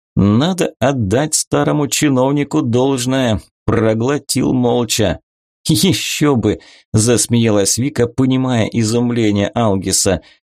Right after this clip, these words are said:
После озвученного тобой оклада и получения гарантии безопасности он и осликов бы к себе агентами взял. Только я открою маленький секрет.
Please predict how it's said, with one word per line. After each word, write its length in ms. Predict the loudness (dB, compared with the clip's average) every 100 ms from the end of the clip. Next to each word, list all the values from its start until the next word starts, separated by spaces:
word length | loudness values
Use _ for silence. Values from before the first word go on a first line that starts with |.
| _
После 340 | 0 2 0 -2
озвученного 720 | -2 0 -2 -2 -2 0 0
тобой 400 | -2 -4 0 0
оклада 500 | 0 -2 -2 0 2
и 100 | 0
получения 680 | 0 0 0 0 0 2 0
гарантии 600 | 0 -2 0 -2 -2 -2
безопасности 1080 | 0 0 0 -2 -2 -2 0 -2 0 -2 -2 -10 _ 0
он 280 | 2 0 0
и 180 | -2 0
осликов 640 | 0 0 0 -2 0 0 2
бы 180 | 0 0
к 40 |
себе 300 | 0 0 0
агентами 800 | 0 -2 0 0 0 0 0 0
взял. 540 | 0 0 0 0 -2 _ _ _ _ _ _ -4
Только 440 | 0 0 0 -2 0
я 340 | 2 -2 -2 -2
открою 580 | -2 -4 -2 0 2 2
маленький 720 | 0 0 -2 -2 -4 -2 0
секрет. 600 | 0 -2 -2 -4 -4